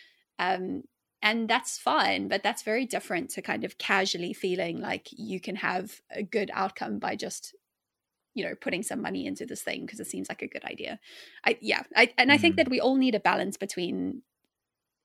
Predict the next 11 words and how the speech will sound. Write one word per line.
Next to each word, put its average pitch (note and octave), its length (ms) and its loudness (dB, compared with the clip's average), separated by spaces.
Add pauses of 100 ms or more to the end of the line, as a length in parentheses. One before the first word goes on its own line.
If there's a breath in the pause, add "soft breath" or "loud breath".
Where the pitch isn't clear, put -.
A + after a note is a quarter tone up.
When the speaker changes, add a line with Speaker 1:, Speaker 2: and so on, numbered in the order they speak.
(200)
Speaker 1:
earning A3+ 340 6
money G3+ 280 4
in F#3 160 0
lazy F#3 400 0
ways F#3+ 320 0
and G3 200 -4
earning G3 320 -2
money F#3 300 0
in F#3 100 -2
obsessive - 540 0
ways. - 480 -6